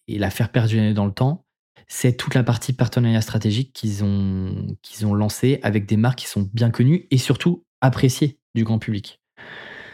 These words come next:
Et clairement, c'est le, c'est ce qui a fait le, le succès de Lego aujourd'hui. Et donc, je pense à, euh, Harry Potter. Et donc là, tu vas toucher une communauté, euh, les, euh, Potterheads. Je crois que c'est les Potterheads. Non, j'ai un doute.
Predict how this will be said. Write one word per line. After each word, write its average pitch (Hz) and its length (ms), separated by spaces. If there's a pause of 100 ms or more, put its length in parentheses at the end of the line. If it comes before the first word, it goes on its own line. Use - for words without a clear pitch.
(340)
Et 127 100
clairement, 139 380
c'est - 180
le, 110 400
c'est 110 220
ce - 420
qui - 140
a 110 80
fait 123 160
le, 101 580
le 104 280
succès - 300
de 110 60
Lego 104 180
aujourd'hui. 110 460
Et - 20
donc, 98 140
je - 60
pense 113 240
à, 107 160
euh, 92 140 (100)
Harry 107 180
Potter. 131 340 (520)
Et 101 40
donc 104 140
là, 117 80
tu - 140
vas 104 100
toucher 113 240
une 113 80
communauté, 107 540
euh, 98 120
les, 95 200
euh, 90 100
Potterheads. 104 800
Je - 40
crois 113 120
que - 60
c'est 110 60
les 98 60
Potterheads. 117 480 (220)
Non, 107 100
j'ai 98 80
un 95 80
doute. 95 300